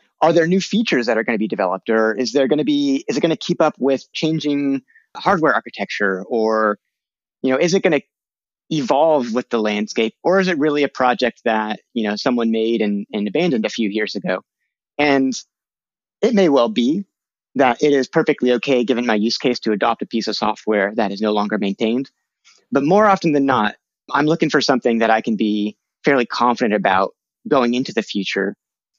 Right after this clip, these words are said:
by merit of seeing not just that it has one or more maintainers,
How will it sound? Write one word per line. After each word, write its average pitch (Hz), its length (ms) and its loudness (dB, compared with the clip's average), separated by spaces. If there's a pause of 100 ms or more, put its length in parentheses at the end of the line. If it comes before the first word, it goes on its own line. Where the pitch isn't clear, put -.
by 135 240 2
merit 135 320 4
of 120 100 0
seeing 110 500 -2 (500)
not 135 260 0
just 127 400 0 (440)
that 117 140 2
it 110 80 -4
has 104 640 0 (640)
one 123 340 0
or 123 60 2
more 120 180 0
maintainers, 101 920 -2